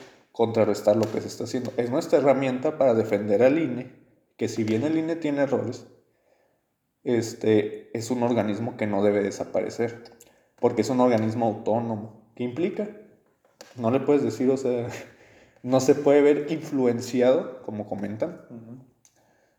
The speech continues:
Speaker 1: decir, por, y por ideologías, no se puede ver influenciado por
Speaker 2: Pues
Speaker 1: poder,
Speaker 2: no,
Speaker 1: dinero.
Speaker 2: deben de verse imparciales en todo.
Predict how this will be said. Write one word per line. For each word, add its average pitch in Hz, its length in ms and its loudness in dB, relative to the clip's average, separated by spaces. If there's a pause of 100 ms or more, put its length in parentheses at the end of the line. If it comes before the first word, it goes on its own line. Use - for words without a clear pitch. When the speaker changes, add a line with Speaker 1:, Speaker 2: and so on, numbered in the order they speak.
(360)
Speaker 1:
decir, 120 460 2
por, 107 640 4 (280)
y 117 140 -10
por 117 380 0
ideologías, 110 720 0
no 107 100 -8
se 120 120 -10
puede 110 280 -2
ver 110 140 0
influenciado 107 680 -2
por 104 280 -2 (1160)
Speaker 2:
Pues 101 200 -4
Speaker 1:
poder, 120 440 4
Speaker 2:
no, 110 60 -4
Speaker 1:
dinero. 110 720 2
Speaker 2:
deben 135 100 -2 (100)
de 117 100 -6 (240)
verse 120 280 2
imparciales 113 560 -2
en 104 120 -8
todo. 110 240 -2